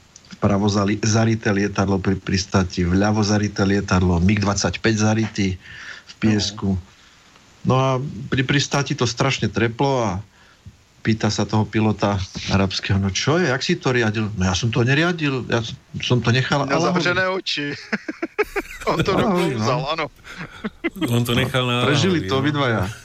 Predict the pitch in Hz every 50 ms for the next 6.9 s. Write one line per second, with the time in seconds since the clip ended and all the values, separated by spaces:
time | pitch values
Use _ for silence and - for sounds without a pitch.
0 | - 139 127 - - 117 - - 131 - - 135 131 - 95 110 110 - - -
1 | - - - - - - - _ _ _ _ _ - - - - - - - -
2 | - - - - - 85 85 90 - 131 - 139 156 185 - 208 185 - - 165
3 | 160 151 165 147 147 160 160 156 151 156 147 143 143 143 139 135 131 110 92 -
4 | - 98 110 - - 131 - - 123 113 135 127 - 127 123 123 123 113 - -
5 | - 101 110 113 117 113 104 98 92 - 104 95 90 110 101 92 95 - 101 98
6 | 101 95 98 - 71 85 - - - 110 113 113 110 - - 113 101 98